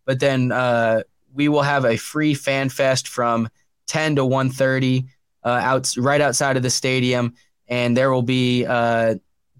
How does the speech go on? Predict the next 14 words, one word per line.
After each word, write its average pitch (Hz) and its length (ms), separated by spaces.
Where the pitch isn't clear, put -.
beer 143 220
carts 139 520
or 110 100
trucks 131 440
out 123 240
there. 123 380
Um, 120 220
it's 127 200
free 156 260
to 139 80
get 135 200
into 123 160
Fan 127 340
Fest. 120 480